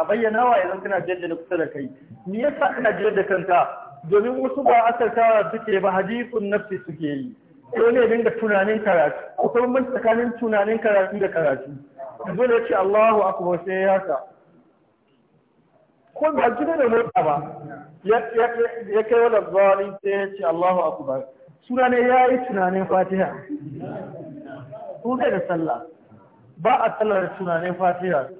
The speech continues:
Fatiha dole sai an karanta ta, ko dai a sarki ko bayyane. Amma kana iya ka karatu a sarki, a, a, a, a tunani kawai, ka saki tunani ne kaka kawai. Haka kuma jama'a da yawa suna haka.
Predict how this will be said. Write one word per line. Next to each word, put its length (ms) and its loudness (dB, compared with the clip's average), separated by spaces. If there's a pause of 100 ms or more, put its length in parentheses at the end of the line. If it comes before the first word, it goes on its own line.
(200)
Fatiha 300 2
dole 240 0
sai 120 -6
an 200 0
karanta 320 0
ta, 100 -10
ko 140 -10
dai 240 2
a 140 0 (100)
sarki 320 -4 (500)
ko 160 6
bayyane. 540 0 (400)
Amma 180 2
kana 300 0
iya 140 2
ka 100 -2
karatu 440 2
a 260 -2
sarki, 420 -8 (120)
a, 40 8
a, 220 4 (100)
a, 180 2 (180)
a 120 2
tunani 420 -2
kawai, 320 0
ka 60 -2
saki 320 -8
tunani 300 -4
ne 120 -10
kaka 240 -10
kawai. 300 -2 (440)
Haka 340 -2 (100)
kuma 220 0 (120)
jama'a 720 2 (340)
da 80 2
yawa 520 2
suna 220 -2
haka. 380 -4